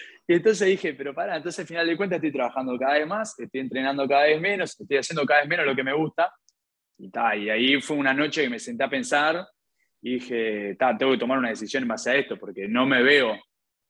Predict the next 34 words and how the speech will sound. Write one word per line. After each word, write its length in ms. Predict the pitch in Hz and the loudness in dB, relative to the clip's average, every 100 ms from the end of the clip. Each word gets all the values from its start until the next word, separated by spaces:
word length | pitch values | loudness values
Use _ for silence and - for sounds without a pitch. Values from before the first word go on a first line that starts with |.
| 143 | 0
un 160 | 147 | 2
año 280 | 135 139 135 | 2 0 0
más, 380 | 135 135 - - | 0 -2 -4 -12
seis 360 | - - 147 143 | -12 -4 -2 0
meses 260 | 139 135 127 | -2 -4 -4
más, 400 | 131 127 - - | -4 -4 -12 -10
eh, 340 | 104 101 101 104 | -8 -4 -2 0
viviendo 300 | 117 117 110 | 2 2 -2
así. 320 | - 113 - _ _ _ _ _ _ | -4 -6 -8 _ _ _ _ _ _
Y 160 | 110 120 | -4 -2
dije, 840 | - 127 117 110 107 107 104 101 95 | 0 2 4 2 2 0 -2 -4 0
"Ta, 160 | 127 | 2
vamos 260 | 117 131 123 | 2 0 -2
a 180 | 120 - _ _ _ | -4 -6 _ _ _
plantearlo 460 | 113 110 127 127 | -6 -2 2 4
bien, 180 | 143 175 | 4 2
vamos 220 | 131 113 | 0 -6
a 40 | 107 | -8
pensarlo 340 | 113 123 127 | -4 0 4
bien 280 | 127 139 185 | 6 6 4
y 40 | |
vamos 140 | 185 123 | 2 -2
a 40 | |
tomar 120 | 113 117 | -4 -4
una 60 | |
decisión". 420 | 104 104 131 113 - - | -4 -4 -2 -4 -8 -10
Y 120 | 104 | -2
ta, 260 | 113 107 _ _ | -2 -2 _ _
y 80 | 117 | 2
acá 160 | 123 | 2
estoy 240 | 127 120 107 | 2 2 2
hoy 60 | |
en 80 | 107 | 0
día. 180 | 110 | -2